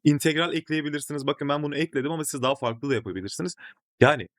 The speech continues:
bu tür simülasyonlar özellikle eğitimde çok önemlidir. Şimdi çok dinamik bir saas web sitesi yapması istedik ve oldukça iyi yaptı bu arada. Yaklaşık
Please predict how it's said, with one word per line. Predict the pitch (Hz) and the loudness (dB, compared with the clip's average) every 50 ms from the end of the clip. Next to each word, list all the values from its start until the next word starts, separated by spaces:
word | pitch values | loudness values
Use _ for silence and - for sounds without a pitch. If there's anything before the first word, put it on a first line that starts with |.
| _ _ _ - | _ _ _ 2
bu | 208 226 | 2 4
tür | - 208 139 117 | 4 0 0 -2
simülasyonlar | 113 - 151 160 185 185 170 131 - - 95 92 104 123 160 - | -4 -4 -4 -2 0 0 0 -2 -4 -6 -6 -2 0 0 4 4
özellikle | - 117 143 160 175 190 196 - - 165 - - | 4 4 4 2 2 0 -2 -4 -4 -4 -2 0
eğitimde | 135 139 180 - 160 123 117 147 | 0 0 0 0 -2 -4 -4 -4
çok | - - 117 117 117 | -2 -2 -2 -2 -2
önemlidir. | 101 95 90 87 82 80 85 - - - | -6 -6 -6 -6 -8 -8 -10 -10 -10 -8
Şimdi | - - 220 254 226 220 - 233 | -6 -4 -2 -2 -2 -4 -4 -2
çok | - 175 190 190 - | 2 2 2 2 2
dinamik | - 185 190 185 190 220 - 147 | -2 -2 -2 -2 -2 -2 -4 -2
bir | 180 220 226 226 - - _ | -2 -2 -2 -2 -8 -14 _
saas | - - - 165 185 208 214 - | -6 0 2 4 4 4 2 0
web | 147 143 175 208 214 - | -2 -2 -2 -2 -2 -4
sitesi | - - - - - 175 - - - | -8 -8 -8 0 0 0 2 2 0
yapması | 190 - - 147 123 - - | 0 0 -2 -4 -4 -4 -4
istedik | 107 - - 127 131 165 226 233 - - - _ _ - | -6 -4 -2 -2 0 0 -2 -2 -4 -12 -20 _ _ 2
ve | 110 131 170 202 196 - _ _ _ _ _ | 4 6 6 6 2 -2 _ _ _ _ _
oldukça | - 127 131 139 139 175 202 208 - 180 | 0 2 2 2 0 -2 -4 -2 0 0
iyi | 165 131 143 170 | 0 2 2 0
yaptı | 185 175 170 - 139 123 | 0 0 -2 -6 -6 -2
bu | 117 117 | -2 0
arada. | 110 110 110 151 185 202 208 - | 0 0 0 0 0 0 -2 -2
Yaklaşık | 120 120 120 120 151 135 - - 185 127 | -4 -4 -2 -2 -4 -4 -2 -4 -4 -4